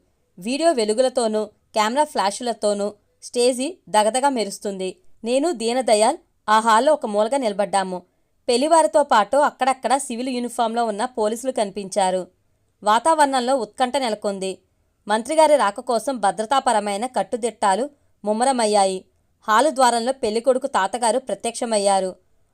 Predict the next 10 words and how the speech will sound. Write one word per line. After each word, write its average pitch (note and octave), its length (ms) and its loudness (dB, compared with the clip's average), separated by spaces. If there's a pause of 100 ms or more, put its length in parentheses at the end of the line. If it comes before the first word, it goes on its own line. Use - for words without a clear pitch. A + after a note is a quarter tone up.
ఆయన B3 160 0
పక్కనే B3+ 380 -2
మంత్రిగారు. G#3 680 0 (420)
ఆయన B3 220 0
నేను B3+ 220 -2
తేలిగ్గానే B3+ 560 -2
గుర్తుపట్టాను, G#3 720 -2 (440)
ఎన్నోసార్లు C4+ 520 2
టీవీల్లోనూ, A#3 640 -4
పేపర్లోనూ A3+ 720 -2